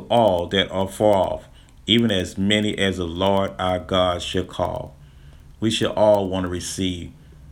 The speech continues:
the gifts. All of us, our children, receive the gifts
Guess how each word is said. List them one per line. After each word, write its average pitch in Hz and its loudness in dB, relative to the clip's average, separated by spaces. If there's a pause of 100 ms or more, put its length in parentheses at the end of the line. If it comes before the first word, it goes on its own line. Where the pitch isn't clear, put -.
(1040)
the 101 2
gifts. 92 -2 (1900)
All 104 4
of 90 -6
us, - -8 (880)
our 98 0
children, 90 -2 (2500)
receive 98 0
the 98 -2
gifts 92 -2